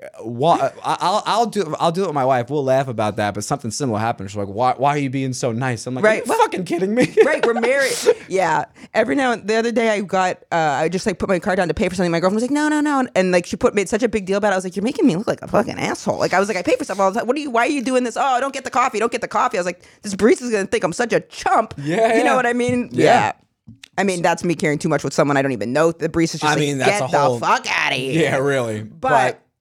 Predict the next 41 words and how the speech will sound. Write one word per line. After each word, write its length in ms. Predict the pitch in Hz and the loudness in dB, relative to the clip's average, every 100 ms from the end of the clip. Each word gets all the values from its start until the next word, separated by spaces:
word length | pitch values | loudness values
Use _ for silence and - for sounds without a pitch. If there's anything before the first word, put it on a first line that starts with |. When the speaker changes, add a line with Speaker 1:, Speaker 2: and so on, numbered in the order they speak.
| _ 180 | _ 4
Speaker 2:
you 160 | 190 | 4
know. 420 | 165 143 131 139 - | 4 2 0 -4 -6
Speaker 1:
Yeah. 300 | 147 147 147 123 _ _ _ _ _ - - | -2 0 0 -4 _ _ _ _ _ -10 -2
I 80 | |
don't 80 | 196 | 0
know. 160 | 302 - - | 0 -4 -4
It, 140 | 131 127 | -8 -6
it, 120 | 131 147 | -8 -8
it 120 | 131 | -8
depends. 440 | 143 196 254 - - | -4 -2 -2 -6 -6
I 140 | 113 117 | -2 -2
think 160 | 139 | -4
he, 140 | 165 147 | -6 -2
I, 100 | 127 | -2
that 180 | 160 196 | 0 -2
sounds 360 | - 247 277 - | 0 -2 -2 -4
to 60 | |
me 100 | 202 | -4
that 100 | 175 | -2
he's 220 | 135 156 127 | -2 -2 0
really 180 | 139 | 0
wanted 220 | 135 127 107 | 2 0 -2
to 60 | |
try 220 | - 110 104 | 0 0 2
that 200 | 95 - | 0 0
for 100 | 95 | 0
a 60 | |
while. 400 | 87 82 82 87 - | 2 2 0 -4 -4
Speaker 2:
Hmm. 600 | 214 202 185 175 160 147 | -2 0 0 0 0 -2
Speaker 1:
And 180 | 143 107 | -2 -2
then 140 | 104 107 | 0 2
maybe 240 | 110 110 | 2 0
she 260 | - 113 107 | -2 -2 -2
was 220 | 101 95 | -2 -4
like, 260 | 98 90 | -4 -4
"You 120 | 76 104 | -2 0
know, 120 | 107 | 2
I 60 | |
like 180 | 87 95 | 2 0
my 140 | 82 76 | 0 -2
vibrator." 600 | 92 110 69 67 65 | 0 0 0 -2 -4